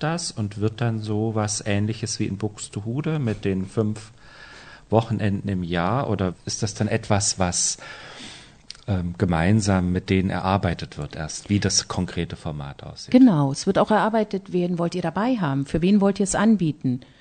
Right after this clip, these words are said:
Speaker 2: In Buxtehude machen die es als Erstkommunionunterricht.
Speaker 1: Mhm.
Speaker 2: Kann ja sein, dass die sagen, „Ach, als Ergänzung für unseren Erstkommunionunterricht ja, aber nicht als Ersatz sozusagen.“ Oder dass sie sagen, „Wir haben hier“, also ein Pfarrer hat mich gefragt, „Könnt ihr nicht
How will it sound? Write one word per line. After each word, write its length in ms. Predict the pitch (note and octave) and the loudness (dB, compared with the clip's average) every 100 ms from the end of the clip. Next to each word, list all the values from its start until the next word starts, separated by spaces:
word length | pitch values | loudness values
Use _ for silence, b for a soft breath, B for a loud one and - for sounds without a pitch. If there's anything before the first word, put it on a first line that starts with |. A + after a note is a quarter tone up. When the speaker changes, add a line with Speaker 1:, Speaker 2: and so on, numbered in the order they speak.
| b b - | b b 0
Speaker 2:
In 60 | |
Buxtehude 380 | F3 - A#3 B3+ | 0 2 0 2
machen 180 | A#3+ A3 | 4 4
die 60 | G#3 | 2
es 100 | F#3+ | 0
als 120 | F3 | -2
Erstkommunionunterricht. 1200 | D3+ - D3+ C#3+ C3+ C3+ C3+ C3+ B2 A#2 - - _ | -4 -2 0 0 0 -2 -6 -6 -6 -8 -12 -20 _
Speaker 1:
Mhm. 60 | F2+ F#2 A#2 - | -16 -14 -14 -8
Speaker 2:
Kann 180 | G3 A#3 | 0 2
ja 100 | A3 | 4
sein, 220 | G3+ G3+ | 2 2
dass 180 | F#3+ F#3+ | 0 0
die 120 | F#3 | -2
sagen, 480 | F3 F3 F3+ F3 - | 2 2 2 0 -2
„Ach, 260 | - D#3+ - | -4 -4 -2
als 140 | F3 | -2
Ergänzung 600 | E3 F3 G#3 C4+ C#4+ A#3 A3 | -2 0 4 6 6 2 2
für 120 | G3+ | 0
unseren 240 | F#3+ F#3+ | 0 0
Erstkommunionunterricht 1400 | F3 G3 - F#3 F3+ E3 F3 - - F#3 F3+ F3 D#3 D3 - | 0 -4 -2 0 0 0 -4 -6 0 2 2 0 -2 -4 -4
ja, 380 | D3+ G3+ B3+ - - | 0 2 0 -2 -4
aber 160 | F3+ F3+ | 2 6
nicht 280 | F3+ - - | 6 4 -2
als 160 | D#3+ | -4
Ersatz 560 | - C#3 B2+ - - - | -4 -2 -4 -4 -10 -12
sozusagen.“ 580 | - - B2+ B2+ B2+ B2+ | -12 -12 -10 -6 -4 0
Oder 160 | G3 | 4
dass 160 | G#3+ - | 4 4
sie 80 | G3 | 2
sagen, 320 | F#3 F#3 F#3 B B B B B | 4 4 2 B B B B B
„Wir 140 | D#3 | 4
haben 140 | E3+ F3+ | 6 8
hier“, 360 | F3+ E3+ D#3+ - - | 8 6 2 -4 -4
also 140 | - F3+ | 2 6
ein 140 | A#3+ | 6
Pfarrer 240 | B3+ C#4 C4 | 4 4 4
hat 140 | C4 | 4
mich 140 | B3 - | 0 0
gefragt, 600 | G#3+ - A3+ C4 - - | -4 0 2 0 -4 2
„Könnt 200 | C4 B3+ | 2 6
ihr 80 | |
nicht 340 | C4 C4 - | 4 4 -2